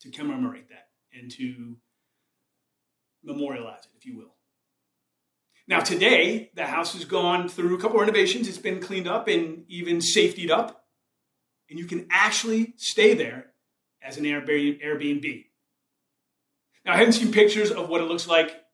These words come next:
the other side. Like, there's actually a head inside the house, maybe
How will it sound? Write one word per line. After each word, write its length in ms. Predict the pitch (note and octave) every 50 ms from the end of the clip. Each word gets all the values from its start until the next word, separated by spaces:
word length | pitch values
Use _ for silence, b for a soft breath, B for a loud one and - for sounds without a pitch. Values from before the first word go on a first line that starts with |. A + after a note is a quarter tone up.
| _ _
the 120 | - E3 -
other 180 | - E3 F3 -
side. 440 | - F3+ E3+ E3+ A#3+ A#3+ A3+ - -
Like, 180 | - D3 C#3+
there's 180 | D3 D#3+ D3+ -
actually 640 | - - C#3+ C#3+ - - D#3+ D3 D3 C#3+ C#3+ C3+ - _ _ _ _ _
a 120 | - - E3
head 260 | - D3 D3 D3+ D3
inside 540 | F3 E3+ D#3+ E3+ E3 - F3+ E3 D#3 D#3 D#3
the 40 | C#3+
house, 300 | C#3 D3 D#3 - - -
maybe 360 | - D3+ C#3+ C#3+ C#3 C3+ C#3